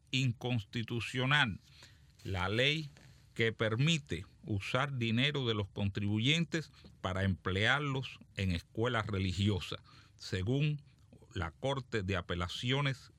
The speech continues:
del Primer Distrito, que tomó una decisión en el día de ayer. Decisión discutida en la cual la votación resultó ocho, cinco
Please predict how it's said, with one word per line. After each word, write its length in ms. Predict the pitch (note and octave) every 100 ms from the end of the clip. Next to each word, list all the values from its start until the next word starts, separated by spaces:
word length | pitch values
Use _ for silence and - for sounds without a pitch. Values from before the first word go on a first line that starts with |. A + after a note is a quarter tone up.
| -
del 220 | G2+ F2+
Primer 440 | F#2 F2 A2+ B2
Distrito, 600 | G#2 F#2 D3 D#3+ D3+ D#3+ - - - -
que 140 | A#2 A2
tomó 380 | A2 C3 D#3+
una 220 | D#3 D3+ B2+
decisión 840 | G#2+ - F#2+ - A#2+ C3+ C#3 - -
en 160 | G2+ F#2
el 160 | F2+
día 240 | F2+ A2+ G2+
de 80 |
ayer. 320 | E2+ E2 D#2+ C#2+ - - - - - - -
Decisión 840 | A2+ D3 - D#3+ E3+ G3 G#3 G3+ -
discutida 840 | A#2+ G#2+ B2 A2 D#3 F3 F#3 F#3+ - - - -
en 140 | G2+
la 140 | F#2+
cual 520 | - - C3 D3 D#3 - - - -
la 100 | F#2+
votación 680 | G2+ G2+ F#2+ - C3 D3+ D3
resultó 680 | B2 - G2 G2+ C3 C#3+ D3 - -
ocho, 500 | B2 D#3+ - F3+ F3+ - - - -
cinco 680 | - - E3 E3 - F3+